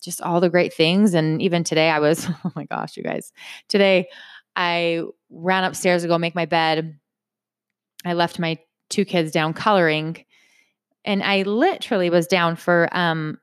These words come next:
or upstairs for a few minutes, 'kay? Not that long. And I walked downstairs, and <laughs> my two little ones threw the crayons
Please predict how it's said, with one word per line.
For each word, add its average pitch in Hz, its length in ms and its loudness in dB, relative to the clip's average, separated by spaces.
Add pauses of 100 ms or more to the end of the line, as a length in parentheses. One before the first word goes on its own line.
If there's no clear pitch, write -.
or 185 100 2
upstairs 190 480 0
for 165 160 0
a 156 60 0
few 190 180 0
minutes, 147 360 -4
'kay? 165 320 0
Not 180 240 2
that 277 200 0
long. 233 720 2 (1160)
And 214 180 0
I 190 120 0
walked 220 280 2
downstairs, 208 920 -2 (1800)
and 202 540 0
<laughs> 185 1120 -8 (1500)
my 202 200 4
two 285 240 4
little 262 200 6
ones 175 460 0 (340)
threw 226 220 0
the 196 100 2
crayons 165 560 -2